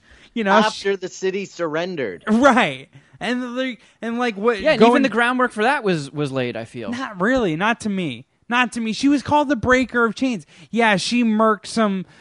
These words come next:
Speaker 1: some, like, royal families that turned against her, or the Tarleys, or,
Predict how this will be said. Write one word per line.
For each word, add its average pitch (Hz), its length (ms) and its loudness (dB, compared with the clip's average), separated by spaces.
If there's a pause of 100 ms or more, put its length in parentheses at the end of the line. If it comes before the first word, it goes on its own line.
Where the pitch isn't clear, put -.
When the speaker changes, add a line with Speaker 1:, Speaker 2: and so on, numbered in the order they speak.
(120)
Speaker 1:
some, 202 260 0
like, 175 180 2
royal 180 400 6
families 185 560 0
that 139 180 -2
turned 165 240 -2
against 208 540 -2
her, 214 260 0
or 151 200 2
the 123 100 -6
Tarleys, 214 960 0 (320)
or, 165 420 2